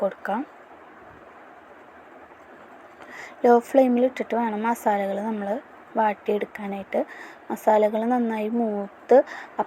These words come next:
പച്ച മണം മാറുന്ന വരെ നമുക്കിങ്ങനെ ഇളക്കിക്കൊണ്ടേയിരിക്കാം. ഒരു കാരണവശാലും ഫ്ലെയിം കൂട്ടരുത്, മസാലകൾ കരിഞ്ഞു പോവും. നന്നായി ആ തക്കാളി സബോള ഇട്ട മസാല നന്നായി മൂത്ത്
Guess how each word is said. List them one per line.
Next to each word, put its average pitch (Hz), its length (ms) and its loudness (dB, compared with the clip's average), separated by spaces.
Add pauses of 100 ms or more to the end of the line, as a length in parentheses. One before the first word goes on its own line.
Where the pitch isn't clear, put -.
പച്ച - 400 2
മണം 226 380 2
മാറുന്ന 220 600 -2
വരെ 214 140 0
നമുക്കിങ്ങനെ 208 460 -8 (260)
ഇളക്കിക്കൊണ്ടേയിരിക്കാം. 208 960 0
ഒരു 214 160 -2
കാരണവശാലും 220 640 2 (640)
ഫ്ലെയിം 214 420 4
കൂട്ടരുത്, 233 760 2 (520)
മസാലകൾ 208 480 0 (140)
കരിഞ്ഞു 208 400 0
പോവും. 214 320 -2 (640)
നന്നായി 208 680 -2 (120)
ആ - 20 -2 (480)
തക്കാളി 208 460 -2
സബോള 214 320 4 (120)
ഇട്ട 214 120 -4 (180)
മസാല 202 380 -4 (140)
നന്നായി 208 580 -6 (100)
മൂത്ത് 214 320 -6